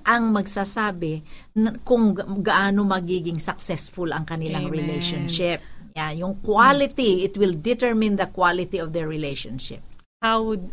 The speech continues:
Speaker 2: they
Speaker 1: Ayan.
Speaker 2: deal the differences?
Speaker 1: Yes. Kaya may
Speaker 2: Yes.
Speaker 1: step by step siya na isinuggest eh, na process. So, they can deal with it. Na yung kanilang pagkakaiba-iba, yung differences,
Speaker 2: Mhm.
Speaker 1: ay magi-, ma-celebrate nila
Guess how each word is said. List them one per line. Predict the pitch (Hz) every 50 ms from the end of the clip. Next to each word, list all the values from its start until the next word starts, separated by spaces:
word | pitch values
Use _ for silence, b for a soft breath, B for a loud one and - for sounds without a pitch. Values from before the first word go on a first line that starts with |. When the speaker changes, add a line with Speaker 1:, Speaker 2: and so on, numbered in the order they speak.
| - -
Speaker 2:
they | 170 160 208 190 185 180
Speaker 1:
Ayan. | 180 175 180
Speaker 2:
deal | 208 208 196 196 190 180 175
the | 143 180 170
differences? | 165 - 170 - - - 170 156 160 156 202 165
Speaker 1:
Yes. | 170 190 196 208 208 202 185 170 151 - -
Kaya | 156 151 247 254 277 294
may | 302 311 311
Speaker 2:
Yes. | 294 -
Speaker 1:
step | - - 294 277 -
by | 226 214 247 240
step | 226 - - - 247 240 -
siya | - - 240 233
na | 226 220
isinuggest | 208 202 - 214 196 185 185 175 156 - 220 220 214 -
eh, | 196 170 156 156
na | 160 165
process. | 160 - - 160 151 151 143 - - 220 233 262 277 269 - - B B B B B B B -
So, | - 214 196 190 185 175 175
they | 170 170 196 196
can | 196 220 190 180 165
deal | 170 226 247 269 269
with | 254 247 214 170
it. | 170 165 - B B B B B B -
Na | 254 294 320
yung | 339 349 339
kanilang | - - 330 311 311 294 294 285 269
pagkakaiba-iba, | 269 269 233 226 254 240 - - 330 311 - 277 226 220 226 - 208 175 165 160 143 139 143 160 180
yung | 226 208 214 220 214 208 202 196 190 185 180 175 160
differences, | 202 262 262 - 247 220 202 185 175 - - 170 147 147 - 214 202 180
Speaker 2:
Mhm. | 185 - 185 185 180 - - -
Speaker 1:
ay | 240 254 262
magi-, | 247 254 240 214 233 233 208 202
ma-celebrate | 226 226 233 226 226 - 277 269 269 269 269 226 208 196 190 208 220 220 220 220 -
nila | 196 196 196 190 175 160 151 147 151 156